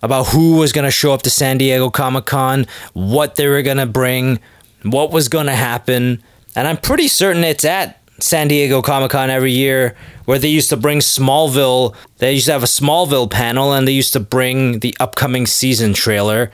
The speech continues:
And it was always the thing I looked forward to in the summer. Now, I'm not so certain that it hasn't already passed.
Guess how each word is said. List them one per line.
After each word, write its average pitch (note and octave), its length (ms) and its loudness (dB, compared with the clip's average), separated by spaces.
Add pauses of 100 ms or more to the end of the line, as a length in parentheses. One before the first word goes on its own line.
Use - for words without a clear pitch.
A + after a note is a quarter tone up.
(120)
And B2+ 120 -4
it D3 60 0
was C#3+ 140 -2 (100)
always D#3 600 2 (100)
the C3 440 0
thing D3 280 0
I C3+ 160 0
looked C3 220 0
forward C#3+ 400 2
to A2+ 160 0
in A2+ 80 0
the A#2 80 0
summer. C3+ 440 -2 (360)
Now, B2+ 580 -2 (400)
I'm F2 160 -4
not B2 220 -4
so D3+ 180 2
certain D3+ 380 0
that C3+ 180 0
it B2 80 0
hasn't C#3+ 340 -2
already C#3+ 360 0
passed. D3 560 -2